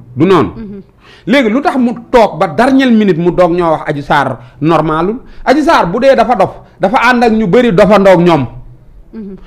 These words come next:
Speaker 1: Parce que bi muy dof doflu am na ñu ko doon dimbale ci ndof gi.
Speaker 2: Mhm.
Speaker 1: Tey xoola ma wax la benn affaire, deretu téegal du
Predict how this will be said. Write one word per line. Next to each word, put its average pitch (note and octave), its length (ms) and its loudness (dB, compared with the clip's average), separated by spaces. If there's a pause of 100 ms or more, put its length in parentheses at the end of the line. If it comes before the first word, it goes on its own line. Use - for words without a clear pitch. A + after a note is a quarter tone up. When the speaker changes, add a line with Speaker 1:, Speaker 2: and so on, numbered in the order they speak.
(140)
Speaker 1:
Parce B3 140 2
que C4+ 100 2
bi A3+ 120 0
muy E4 240 2
dof B3 200 2
doflu F#3 300 0
am A#3+ 120 2
na A#3+ 80 -2
ñu A#3 120 0
ko A3 100 2
doon G#3+ 200 2
dimbale F#3 340 2
ci F#3+ 80 2
ndof E3 300 0
gi. G2 60 -16 (120)
Speaker 2:
Mhm. G#3 240 -20 (480)
Speaker 1:
Tey B3+ 240 2
xoola C4+ 220 2
ma A#3 160 -4
wax C4+ 140 2
la B3+ 80 0
benn A3 220 -6
affaire, E3 320 -8 (100)
deretu A3 440 -2
téegal F3 340 -2
du E3 80 -4